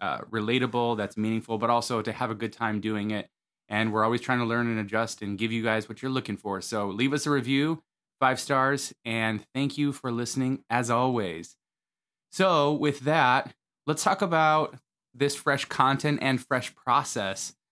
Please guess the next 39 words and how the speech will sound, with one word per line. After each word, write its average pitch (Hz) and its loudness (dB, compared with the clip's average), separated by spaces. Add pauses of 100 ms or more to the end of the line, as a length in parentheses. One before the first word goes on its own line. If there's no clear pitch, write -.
(160)
that 117 2
I 117 2
mentioned. 110 -2 (480)
So 170 0
today's 196 2
episode 151 2
is 127 2
really 156 4
interesting 123 2
because 120 0
it's, - -2
I 127 4
was 127 2
just 151 -6
telling 147 2
Nathan 123 0
before 123 0
we 117 -2
started 120 0
recording, 107 0
as 107 -4
we 117 -6
were 110 -2
talking 143 0
about 107 0
this, 107 -4 (320)
that 117 2
this 143 0
is 147 -4
like 123 2
psychology 123 0
one 117 2
oh 110 2
one. 101 -4
It's - -10
like 135 -2
a 117 0
basic 113 -2
thing. 101 -6